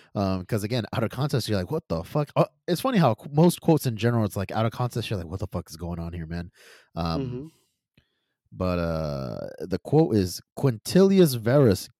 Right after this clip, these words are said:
Speaker 1: give me back my legions." So he's screaming this to the air. Um, <laughs> and, uh, you know, the background to it, or the context for it is, uh, Quintilius Verus. So the Romans, again, you know, wh-, what was the big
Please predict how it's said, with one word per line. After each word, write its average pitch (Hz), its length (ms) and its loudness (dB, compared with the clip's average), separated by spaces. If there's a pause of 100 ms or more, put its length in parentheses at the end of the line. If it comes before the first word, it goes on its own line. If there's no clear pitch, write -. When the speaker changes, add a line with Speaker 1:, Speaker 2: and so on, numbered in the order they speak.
Speaker 1:
give 170 200 8
me 165 180 4
back 143 280 2
my 131 140 4
legions." 117 640 2
So 107 100 0
he's 101 200 -2
screaming 135 440 -2
this 101 220 -4
to - 80 -8
the 95 180 -2
air. 104 300 0 (420)
Um, 82 680 0 (400)
<laughs> 92 960 -6 (840)
and, 107 300 -2
uh, 92 340 2
you 139 100 -2
know, 107 80 0
the 92 100 -2
background 104 460 -4
to 110 120 -4
it, - 100 -6
or 95 180 -2
the 90 80 -4
context 156 440 -6
for 98 140 -4
it 95 80 -2
is, 92 120 -4
uh, 92 100 -2
Quintilius 131 600 -2
Verus. 113 360 -2 (380)
So 95 500 0 (840)
the 107 400 -2
Romans, 143 480 2
again, 131 260 0
you 113 80 2
know, 104 160 4
wh-, 117 240 -2
what 143 160 6
was 147 120 4
the 135 80 2
big 123 180 0